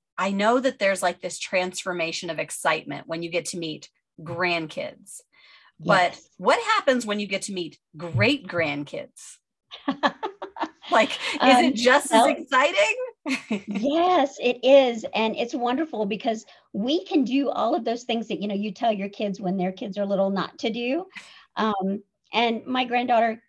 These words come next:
Speaker 2: comes to me a lot of times asking for advice on how to handle situations, but there is nothing like sitting there and holding this little baby that you know is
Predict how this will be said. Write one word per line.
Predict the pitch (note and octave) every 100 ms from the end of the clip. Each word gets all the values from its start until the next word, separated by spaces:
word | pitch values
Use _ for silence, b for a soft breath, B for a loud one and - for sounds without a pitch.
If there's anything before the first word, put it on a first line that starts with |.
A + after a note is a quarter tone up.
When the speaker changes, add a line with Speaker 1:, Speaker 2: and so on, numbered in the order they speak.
| -
Speaker 2:
comes | B3 A#3 -
to |
me | G#3+ G3+ G3+ - -
a | G3
lot | G3
of | G#3+
times | A3 A3+ G#3+ G3 -
asking | G#3 - G3+ G3+
for | G3
advice | F#3+ E3+ G3
on | G3 G3+
how | F#3+
to | F3
handle | A3 G3 F#3
situations, | - G3 - G#3 G3+ D3+ - - B B B
but | G#3+
there | G#3 G#3+
is | G#3 A3+
nothing | A3 A3 A3+ B3
like | A3 F#3 F#3
sitting | G#3+ G#3 G#3+
there | F#3+ F3+
and | F#3+
holding | G3 G3+ G3 F#3
this | F3+ F#3
little | F#3 G3+
baby | G3+ F#3 G3 F#3+
that | E3 D3
you | G3
know | G3 F#3+ F#3
is | E3 F#3